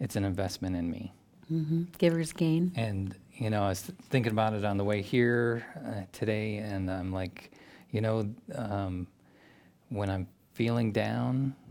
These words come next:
Speaker 1: when I'm feeling depressed, because depression is about me,
Speaker 2: Mm.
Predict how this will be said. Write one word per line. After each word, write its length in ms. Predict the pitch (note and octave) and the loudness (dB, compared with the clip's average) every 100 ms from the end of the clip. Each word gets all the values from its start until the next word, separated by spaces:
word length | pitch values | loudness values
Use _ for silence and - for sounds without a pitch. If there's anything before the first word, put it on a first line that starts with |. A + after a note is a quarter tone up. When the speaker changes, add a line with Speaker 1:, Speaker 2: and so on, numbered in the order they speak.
| - | -8
Speaker 1:
when 140 | G#2 | -2
I'm 120 | G2+ | -2
feeling 320 | F#2+ A#2 A#2 G#2 | 0 0 2 0
depressed, 640 | F#2+ - A#2+ D#3+ - - - | -2 2 4 4 0 -12 -4
because 260 | G2+ G2+ | 2 4
depression 560 | G2 A2+ B2 B2+ - B2 | 2 6 8 8 6 2
is 220 | A2+ G#2 | 2 0
about 240 | G#2+ G#2+ B2+ | 0 0 2
me, 420 | A#2+ D#3+ G3+ - - _ - F3 | 4 6 4 0 -20 _ -8 0
Speaker 2:
Mm. 400 | F3 G3+ G3 | 4 4 4